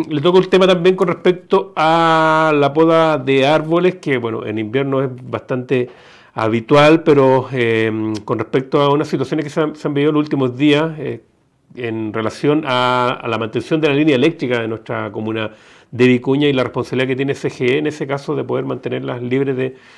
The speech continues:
de algunos árboles. Eh, la solicitud se hace anualmente, pero ya, eh, la responsabilidad de cómo se cortan o se podan los árboles pasa a, por el contratista y por la persona que lo, que lo contrató precisamente, eh, situación que se vivió, por ejemplo, en,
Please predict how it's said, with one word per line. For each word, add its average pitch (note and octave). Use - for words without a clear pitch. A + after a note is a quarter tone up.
de A#2+
algunos B2+
árboles. C#3+
Eh, C3
la A#2+
solicitud D3
se E3
hace D#3+
anualmente, E3+
pero D#3
ya, C3+
eh, G#2+
la G2+
responsabilidad A2
de A2
cómo A#2
se -
cortan A#2
o -
se G#2
podan A2+
los A2
árboles A#2+
pasa B2
a, G2
por A2+
el G#2+
contratista A2+
y -
por G#2+
la G2+
persona G#2+
que G2+
lo, -
que -
lo G2
contrató G#2
precisamente, B2
eh, A2+
situación B2+
que C3
se C3+
vivió, C#3
por A#2+
ejemplo, C3
en, C3